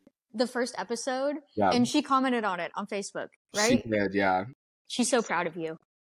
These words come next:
Speaker 2: Yeah. Sh-, shout out, shout out Miss Kersey. She told us one day that life was gonna get better and that we were gonna find people that valued us, and she was absolutely right. So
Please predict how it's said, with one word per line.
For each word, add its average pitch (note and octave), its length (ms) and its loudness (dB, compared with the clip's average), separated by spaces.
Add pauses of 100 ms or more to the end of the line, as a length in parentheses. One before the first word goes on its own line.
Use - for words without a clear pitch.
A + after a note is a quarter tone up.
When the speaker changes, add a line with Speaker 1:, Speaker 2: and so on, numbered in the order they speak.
Speaker 2:
Yeah. G#2+ 440 0
Sh-, - 180 -12 (200)
shout F#3 280 8
out, F#3 320 6
shout F3 260 6
out E3+ 160 8
Miss D3+ 140 -2
Kersey. C3+ 720 2
She - 220 -4
told D3+ 240 2
us D3+ 120 -2
one C#3+ 220 2
day A#2+ 300 4
that A2+ 180 0
life A2+ 240 0
was A#2 140 -4
gonna A#2+ 140 0
get A2 140 -2
better A2 480 -2 (380)
and A2+ 300 0
that A2 340 2
we A#2 100 2
were A#2+ 120 0
gonna A#2+ 140 0
find A2+ 300 0
people A2+ 280 -2
that G#2+ 140 -2
valued G#2 360 -2
us, A2+ 200 -2
and G#2 120 -6
she - 100 -6
was A2 100 -4
absolutely G2+ 460 -2
right. G2 260 -4
So G2 240 -4